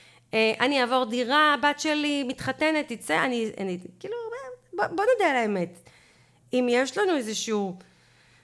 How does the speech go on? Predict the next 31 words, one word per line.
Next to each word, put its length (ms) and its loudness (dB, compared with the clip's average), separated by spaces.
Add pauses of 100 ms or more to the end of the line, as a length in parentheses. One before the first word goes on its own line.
(280)
ליקוי 600 2
או 60 2
משהו 240 0
שחסר 460 0
לנו, 160 6
בדרך 200 4
כלל 80 4
אנחנו 220 4
לא 180 6
אוהבים 300 2
לעשות 340 -2
אותו, 240 -4
וזה 180 -2
שיגידו 920 -2
לנו 240 2
את 60 -2
זה, 120 -4
זה 160 -6
לא 300 -6
זה. 160 -18 (160)
אז, 240 -8
אז 140 -8
בוא 140 0
נשמור 340 -2
על 80 0
המילים 260 -2
של 120 -6
הלקוחות 500 -2
ונגיד 400 -4
להם 340 -2
איך 200 -6